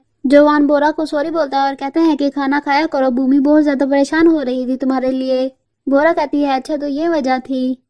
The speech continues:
वो दोनों मिलकर बहुत ज्यादा drink पीते हैं। बोरा अपने आप को side पर mirror में देखती है तो वहाँ से भाग जाती है। बोरा कहती है कि तुमने हमारे बिताए हुए पिछले तीन साल को ऐसे ही garbage में फेंक दिया है। जवान कहता है, "ऐसा होना ही था।" तो बोरा कहती है कि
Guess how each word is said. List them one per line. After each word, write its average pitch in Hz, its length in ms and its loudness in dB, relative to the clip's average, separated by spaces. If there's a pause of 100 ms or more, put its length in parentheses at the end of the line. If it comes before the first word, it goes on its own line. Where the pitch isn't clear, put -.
(320)
वो 302 140 4
दोनों 294 220 -4
मिलकर 262 300 -6
बहुत 294 200 2
ज्यादा 262 240 0
drink 302 340 2
पीते 269 240 -4
हैं। 269 380 -6 (260)
बोरा 302 200 2
अपने 339 180 -6
आप 285 180 -4
को 302 100 -8
side 302 240 -2
पर 302 100 -12
mirror 285 280 -6
में 320 160 -6
देखती 285 280 -2
है 302 140 0
तो 269 120 -4
वहाँ 269 200 -2
से 269 140 -4
भाग 285 240 2
जाती 277 380 -2
है। 269 440 -2 (300)
बोरा 285 220 0
कहती 320 220 0
है 285 140 -2
कि 277 80 -6
तुमने 320 280 -2
हमारे 262 340 -2
बिताए 262 320 0
हुए 262 140 -6
पिछले 277 340 -4
तीन 330 460 2
साल 277 220 -2
को 269 120 -4
ऐसे 269 300 -2
ही 320 140 4
garbage 269 440 0
में 302 80 2
फेंक 330 340 4
दिया 254 200 0
है। 262 380 -4 (500)
जवान 294 340 4
कहता 294 260 2
है, 277 200 2
"ऐसा 277 180 -4
होना 285 300 -6
ही 320 200 -10
था।" 262 160 -6
तो 254 120 -2
बोरा 262 280 0
कहती 277 300 -2
है 262 180 2
कि 262 320 0